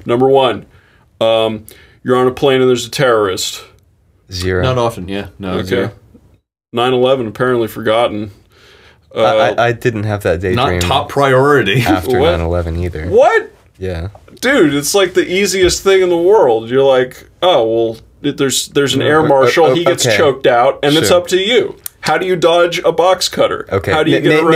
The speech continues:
Speaker 2: maybe I had this daydream once or twice immediately after nine eleven, but otherwise I didn't really think about that.
Speaker 1: I, I mean, it's not like I have this once a week or anything, but just every once in a while.
Speaker 3: No, and,
Speaker 1: At
Speaker 3: and
Speaker 1: least once on airport.
Speaker 3: instead, it's, uh, stopping a,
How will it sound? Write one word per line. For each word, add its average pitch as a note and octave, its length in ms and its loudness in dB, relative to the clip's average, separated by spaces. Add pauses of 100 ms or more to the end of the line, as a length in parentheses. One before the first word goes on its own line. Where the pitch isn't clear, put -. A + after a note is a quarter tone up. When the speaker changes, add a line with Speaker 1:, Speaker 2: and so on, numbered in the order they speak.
(140)
Speaker 2:
maybe E3 120 4
I D3 80 4
had C3+ 220 0
this A#2+ 180 -2
daydream G#2 480 0
once F#2+ 340 -2
or G2 80 -4
twice F2+ 560 -2 (280)
immediately F#2 800 -2
after E2 300 -6
nine E2 200 -4
eleven, D#2 340 -8
but D#2+ 140 -6
otherwise E2+ 360 -4
I E2 60 -6
didn't D#2+ 180 -8
really D#2 200 -10
think D#2+ 180 -12
about D#2 280 -10
that. D#2+ 140 -8
Speaker 1:
I, D3 140 -4 (180)
I F3 40 0
mean, E3+ 140 2
it's D#3+ 200 -2
not F#3+ 100 2
like D3+ 180 2
I D3 60 2
have C#3+ 220 0
this C3 160 -6
once B2 220 0
a A#2+ 40 -4
week B2+ 340 -2
or A#2+ 80 0
anything, G#2+ 440 -4
but G#2+ 180 -4 (180)
just C#3 220 -2
every C#3+ 300 2
once B2+ 280 0
in A#2 60 -4
a - 20 -4
while. - 220 -6
Speaker 3:
No, A2+ 180 -2
and, A#2 180 -2
Speaker 1:
At - 80 2
Speaker 3:
and B2 80 0
Speaker 1:
least F#3+ 180 -2
once D#3 260 0
on C3 140 2
airport. - 540 -4
Speaker 3:
instead, C3 480 -2
it's, - 400 -4
uh, F#2+ 600 0
stopping F#2 600 -4
a, E2 280 -4